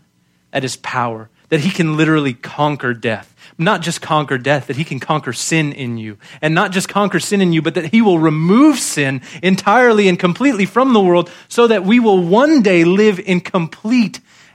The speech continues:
and total peace, rest. That's your God. That's the one who has called you son,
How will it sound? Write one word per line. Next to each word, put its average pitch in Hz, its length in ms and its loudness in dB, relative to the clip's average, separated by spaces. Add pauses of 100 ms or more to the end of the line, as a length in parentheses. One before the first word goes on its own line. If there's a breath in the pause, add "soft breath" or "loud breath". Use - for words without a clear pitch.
and 156 220 -4
total 170 600 0 (560 soft breath)
peace, - 720 -10 (640)
rest. - 680 -6 (1000)
That's 196 440 -2
your 185 180 2
God. 170 420 0 (920)
That's - 300 -2
the 226 120 0
one 208 240 4
who 202 260 4
has 180 240 0
called 214 540 2
you 170 240 0
son, 165 640 -2